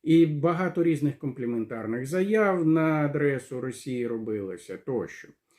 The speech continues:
Ну, зрозуміло, що в Москві вважали Трампа своїм, Трамп наш і таке інше. І от, коли Ізраїль провів бомбардування Ірану, ядерних об'єктів,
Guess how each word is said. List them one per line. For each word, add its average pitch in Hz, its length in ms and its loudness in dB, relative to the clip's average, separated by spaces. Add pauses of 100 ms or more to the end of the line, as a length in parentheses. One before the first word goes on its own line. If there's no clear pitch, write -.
(500)
Ну, 147 140 6
зрозуміло, 151 640 6
що 117 480 -4
в 101 120 -8
Москві 113 380 -2
вважали 131 600 -2
Трампа 117 520 -6
своїм, 143 600 2
Трамп 107 440 -6
наш 147 420 -4
і 120 60 -8
таке 113 320 -8
інше. 101 380 -12 (720)
І 233 120 2
от, 175 440 6 (300)
коли 170 380 2
Ізраїль 135 960 0 (120)
провів 160 380 0
бомбардування 131 1200 0
Ірану, 123 960 0
ядерних 131 600 -2
об'єктів, 131 800 -2